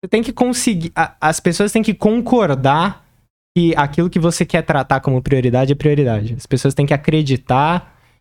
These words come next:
é, você tem que conseguir conectar um problema importante pras pessoas com uma solução plausível e você tem que comunicar isso de uma forma excepcional.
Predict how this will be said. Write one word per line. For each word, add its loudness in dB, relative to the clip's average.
é, 2
você -2
tem 2
que -10
conseguir 0
conectar -2
um 0
problema 2
importante 0
pras -2
pessoas -2
com 2
uma 4
solução 0
plausível 0
e 2
você 2
tem 2
que -4
comunicar 0
isso -2
de 2
uma 0
forma 0
excepcional. 0